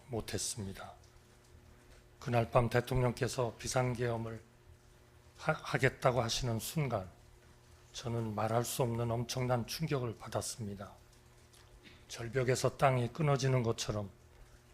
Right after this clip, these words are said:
그 순간 이후의 기억은 맥락도 없고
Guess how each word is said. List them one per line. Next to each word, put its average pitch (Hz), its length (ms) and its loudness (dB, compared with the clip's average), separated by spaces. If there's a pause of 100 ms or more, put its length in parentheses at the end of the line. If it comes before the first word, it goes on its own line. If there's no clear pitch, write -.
그 - 140 -4
순간 123 460 2
이후의 120 440 -2
기억은 113 440 -8 (840)
맥락도 117 800 0 (180)
없고 110 500 -4